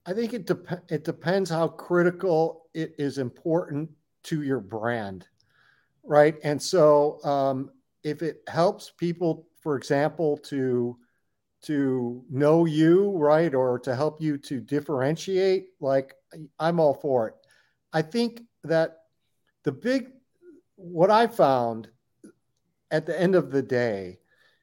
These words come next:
is that if you really understand your target buyer, the one thing that you need to do,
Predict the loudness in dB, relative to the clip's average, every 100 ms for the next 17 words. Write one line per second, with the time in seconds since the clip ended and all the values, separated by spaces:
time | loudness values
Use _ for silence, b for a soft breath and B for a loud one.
0 | _ -6 -4 2 6 6 4 -6 -4 -4
1 | -4 -2 0 2 4 4 4 0 -2 0
2 | 0 0 -2 -8 -6 -6 -2 0 2 -2
3 | -2 0 2 2 0 -4 -8 _ _ _
4 | _ _ _ _ _ _ _ -16 -8 -8
5 | -8 -2 4 6 6 4 2 2 4 2
6 | 0 0 2 0 -2 -6 -2 0 2 2
7 | 0 -4 -10